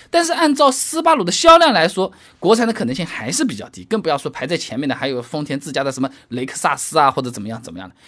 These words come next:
所以总的来看，斯巴鲁不国产的原因还是比较多的，其中最主要的还是销量太少，很难摊平掉国产成本。以后如果卖的足够多，大家有可能都会支持一下，毕竟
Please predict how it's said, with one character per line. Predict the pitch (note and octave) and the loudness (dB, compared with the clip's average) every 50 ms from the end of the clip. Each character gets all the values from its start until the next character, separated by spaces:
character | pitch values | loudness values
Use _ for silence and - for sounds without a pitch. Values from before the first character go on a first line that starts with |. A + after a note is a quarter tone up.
| - - _ | -20 -20 _
所 | - E4 | -2 -2
以 | F#4 | -2
总 | F4+ - D3+ | -2 -2 -2
的 | C3+ - | 0 2
来 | G#3+ F3 | 2 2
看， | E3+ - D#3 C#3+ | 2 0 -4 -4
斯 | - - A#3 | -4 -6 -2
巴 | A3 B3 A#3+ | 2 2 2
鲁 | G#3 D3+ | 2 0
不 | D3 - A#3+ | -2 -4 -10
国 | - - C#3+ F3 | -4 -2 -2 -2
产 | F#3+ - C3 | -2 -4 -8
的 | A2 | -8
原 | A2 A#2 A#2+ C3 | -6 -6 -6 -6
因 | D3+ D#3+ | -6 -6
还 | - C3+ | -8 -10
是 | B2+ - | -10 -10
比 | - | -10
较 | - - A#2 | -10 -10 -8
多 | - C#3 C3+ C3+ | -4 -2 -2 -2
的， | - - - - - | -2 -4 -12 -20 -16
其 | - - G#3+ | -8 -2 0
中 | C4+ C#4+ | 0 0
最 | C#4+ F#4 E4 A3 | 0 -2 -4 -4
主 | - - - G#2+ | -4 -6 -4 0
要 | B2+ - | 0 0
的 | B2+ | 0
还 | - A#2 | -2 -6
是 | B2 | -10
销 | B2+ - F3+ F3 E3 | -4 0 2 2 2
量 | E3+ D3 A2+ | 2 -2 -4
太 | A2 - - C#3 A#2 | -6 -8 -8 -8 -6
少， | - - - G#2+ - _ _ _ | -6 -8 -8 -10 -12 _ _ _
很 | - - C3+ | -8 -6 -6
难 | G#2 G#2+ G#2+ | -6 -6 -6
摊 | - - A2+ | -8 -8 -8
平 | - A2+ G2 | -8 -8 -8
掉 | A#2 G2+ | -8 -8
国 | - - F#2+ G#2+ | -8 -10 -12 -12
产 | - - E2+ - | -12 -12 -14 -14
成 | - - A2 B2 | -8 -8 -6 -6
本。 | B2+ - - _ - - - - | -6 -8 -10 _ -20 -20 -18 -4
以 | - D#3+ | 2 4
后 | G3 C4+ D#4+ | 4 4 4
如 | D#4 | 4
果 | C#4+ C4+ | 4 4
卖 | C#4+ C#4+ | 4 4
的 | B3+ A3+ | 4 2
足 | - A#3 | 0 4
够 | B3 B3+ | 2 4
多， | B3 C#4 C#4+ C#4 - - - - - - | 4 6 4 4 4 2 -6 -20 -20 -6
大 | _ F#3 F#3 | _ 0 2
家 | F3+ F#3 | 2 4
有 | E3+ E3 | 2 2
可 | E3 F3 C3 | 0 0 -2
能 | C3+ C3+ | -2 -2
都 | D3 | -2
会 | D3 C#3+ | -4 -4
支 | B2+ D3+ D3+ | -4 -6 -8
持 | C#3 - - A2+ | -8 -8 -8 -8
一 | G#2+ | -6
下， | G#2+ B2+ G2 | -6 -8 -8
毕 | - - A#2+ | -8 -12 -10
竟 | B2 A#2+ A#2 G#2+ - | -6 -6 -6 -6 -8